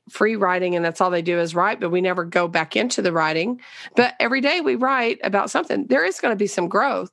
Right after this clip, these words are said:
even in doing that. There's gonna be some growth, even if they get to choose whatever they read. But we might not have a year's growth. We may not have the growth that we want,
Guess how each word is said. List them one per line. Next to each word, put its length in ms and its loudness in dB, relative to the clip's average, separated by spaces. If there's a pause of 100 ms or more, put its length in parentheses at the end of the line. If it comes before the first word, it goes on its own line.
(500)
even 300 2
in 120 0
doing 260 0
that. 320 -2
There's 180 0
gonna 140 0
be 60 -2
some 200 -2
growth, 400 0
even 260 0
if 100 -4
they 120 0
get 140 0
to 80 -4
choose 220 0
whatever 240 0
they 260 -2 (140)
read. 300 0 (420)
But 140 2
we 100 2
might 180 0
not 160 0
have 140 0
a 80 0
year's 320 -2
growth. 480 -2 (720)
We 80 2
may 160 2
not 200 -2
have 360 0
the 80 -2
growth 260 0
that 140 -2
we 120 0
want, 440 -2